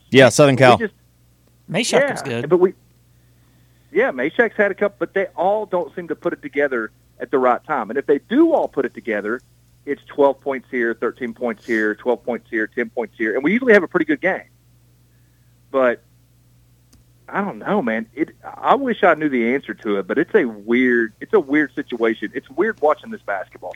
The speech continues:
Speaker 2: team. It's just weird, and I don't, I don't know if this is good. Ha-, like, a few weeks ago, you guys know I was like, "Yeah, I want us to fail now, get it out of the way,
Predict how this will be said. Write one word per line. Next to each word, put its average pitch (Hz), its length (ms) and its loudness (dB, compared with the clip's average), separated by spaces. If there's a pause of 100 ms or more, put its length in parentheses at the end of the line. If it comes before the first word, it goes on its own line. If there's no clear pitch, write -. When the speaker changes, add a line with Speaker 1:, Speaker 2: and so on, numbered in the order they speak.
Speaker 2:
team. 85 180 -18 (720)
It's 117 120 -14
just - 160 -8
weird, 98 380 -2
and 110 140 0
I 143 80 6
don't, 170 180 -2 (400)
I - 80 -8
don't 185 140 0
know 143 80 6
if 127 80 2
this 147 180 0
is 110 240 -8
good. 175 240 2
Ha-, 180 200 -4 (420)
like, 147 180 0
a 147 60 -8
few 262 180 0
weeks 233 220 -2
ago, 135 160 2
you 160 100 -2
guys 175 200 0
know 180 180 0
I 123 80 -2
was 117 120 -8
like, 107 220 -2 (460)
"Yeah, 151 140 -4
I - 20 0
want 143 200 -2
us - 40 -18
to 135 80 -6
fail 143 340 0
now, 127 460 -4
get 139 80 -8
it 131 80 -8
out 131 160 0
of - 20 -8
the 113 60 -6
way, 113 520 0